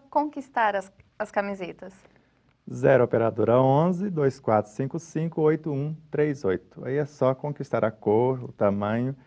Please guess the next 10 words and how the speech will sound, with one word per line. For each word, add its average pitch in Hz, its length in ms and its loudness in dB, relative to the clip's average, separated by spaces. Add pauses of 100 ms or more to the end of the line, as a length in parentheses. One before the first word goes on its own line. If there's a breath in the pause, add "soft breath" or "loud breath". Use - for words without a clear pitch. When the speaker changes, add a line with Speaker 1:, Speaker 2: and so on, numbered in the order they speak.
(260 soft breath)
Speaker 2:
elaborar 117 720 0
e 170 280 -6 (100)
vestir 156 380 -4
a 139 60 0
camisa 147 580 -4
e 175 80 -2
tornar 143 400 0
um 139 60 -2
multiplicador, 123 1000 0 (460 soft breath)
eh, 110 420 -2